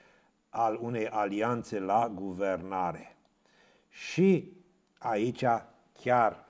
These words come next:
e interesant. Eu vă spun de la început, nu cred în această, în acest slide foarte mult,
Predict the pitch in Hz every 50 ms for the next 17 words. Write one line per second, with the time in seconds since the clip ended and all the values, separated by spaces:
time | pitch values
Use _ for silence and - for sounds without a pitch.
0 | _ _ - 101 101 95 92 90 87 - - 90 87 98 95 - - 156 156 156
1 | 151 147 151 - - - _ _ - - - - _ - 139 123 135 165 165 170
2 | 175 156 143 151 - 131 120 123 117 - - 127 127 110 104 104 101 98 92 -
3 | 117 - - 135 151 147 - - - _ _ _ _ _ - 160 180 202 220 202
4 | 214 214 - - 127 131 131 127 110 92 - - - - - 135 139 131 120 101
5 | 92 - - 120 113 110 101 - - - 110 104 101 98 95 - - _ _ _
6 | _ _ _ _ _ _ _ _ - 107 107 107 104 101 95 92 90 - 131 120
7 | 117 107 101 - 123 110 - - - - - - 151 165 160 139 123 - - -
8 | - 131 127 117 - - - 104 123 160 180 175 143 - -